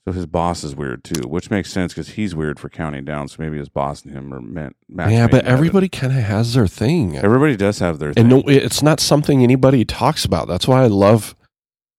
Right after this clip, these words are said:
Speaker 2: like, it's really interesting to me how people think, 'cause we all think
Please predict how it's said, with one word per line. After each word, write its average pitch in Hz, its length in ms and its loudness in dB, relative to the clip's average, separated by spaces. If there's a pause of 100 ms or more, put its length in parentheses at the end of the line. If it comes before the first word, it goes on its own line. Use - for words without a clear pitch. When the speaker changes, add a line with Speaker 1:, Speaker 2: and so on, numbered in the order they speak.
(480)
Speaker 2:
like, 101 100 2
it's 95 140 4
really 113 440 4
interesting 113 500 0
to - 120 -4
me 92 140 4
how 90 320 2
people 87 800 2
think, - 340 0
'cause 90 180 -2
we 98 180 0
all 104 200 2
think 117 320 -4